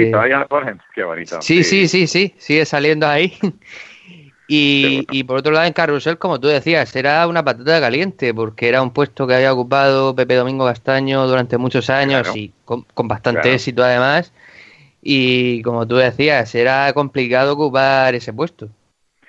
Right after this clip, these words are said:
Speaker 1: Yo para mí el de mayor orgullo que puedo decir, y de verdad que no, de, no quiero ser inmodesto ni nada, pero hablando profesionalmente, sin ningún ánimo de,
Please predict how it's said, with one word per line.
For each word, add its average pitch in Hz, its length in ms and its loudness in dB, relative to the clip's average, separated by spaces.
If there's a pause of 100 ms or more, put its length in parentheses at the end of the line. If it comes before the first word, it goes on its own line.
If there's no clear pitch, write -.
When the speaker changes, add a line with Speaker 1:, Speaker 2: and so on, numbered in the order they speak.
(160)
Speaker 1:
Yo 143 120 2
para 175 220 2
mí 170 160 -8
el 175 80 -6
de 139 80 -6
mayor 127 340 -2
orgullo 147 480 -4
que 117 80 -6
puedo 117 280 -6
decir, 113 280 -6
y 110 60 -6
de 101 140 -2
verdad 110 260 0
que 120 120 -2
no, 110 400 -4 (680)
de, 110 100 0 (120)
no 147 160 0
quiero 175 220 4
ser 156 180 0
inmodesto 139 500 0
ni 127 80 -2
nada, 104 220 0
pero 104 280 2
hablando 139 360 0
profesionalmente, 120 1120 -2
sin 107 180 -8
ningún 135 300 0
ánimo 151 340 0
de, 123 300 2